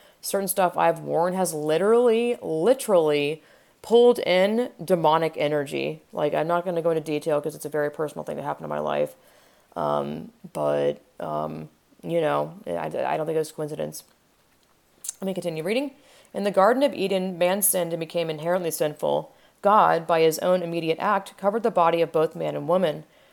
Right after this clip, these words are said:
Christian men and women help each other to maintain pure thoughts and actions by wearing attire that sufficiently covers. The purpose is to keep the opposite gender," which I wonder why, when did we start saying gender? But anyway,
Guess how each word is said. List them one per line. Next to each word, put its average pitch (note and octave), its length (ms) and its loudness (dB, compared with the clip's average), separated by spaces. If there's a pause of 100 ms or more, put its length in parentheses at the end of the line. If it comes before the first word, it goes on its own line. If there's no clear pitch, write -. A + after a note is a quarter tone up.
Christian A#3 440 2
men G3+ 160 0
and F#3 100 0
women E3+ 240 4
help E3+ 180 0
each F3+ 140 -2
other E3 140 2
to D#3+ 120 -6
maintain D#3 380 -4
pure F#3+ 220 -4
thoughts F3 320 2
and F3 80 -8
actions D#3 320 -6
by D#3 100 0
wearing D#3+ 220 0
attire E3 520 -2 (260)
that F3 140 -2
sufficiently D#3 520 -4
covers. D#3+ 520 0 (380)
The G3+ 80 -4
purpose A#3+ 400 0
is - 60 -6
to A#3 100 -2
keep G#3+ 220 -4
the G3 120 -4
opposite G#3 520 0 (200)
gender," D#3 520 2
which E3+ 260 -4
I F3+ 40 -4
wonder A#3 220 -4
why, F4+ 220 -4
when B3 160 0
did E4 100 0
we F#4 60 2
start D#4 220 -4
saying A3 220 -4
gender? F3+ 300 -2
But F3+ 280 0
anyway, E3+ 360 0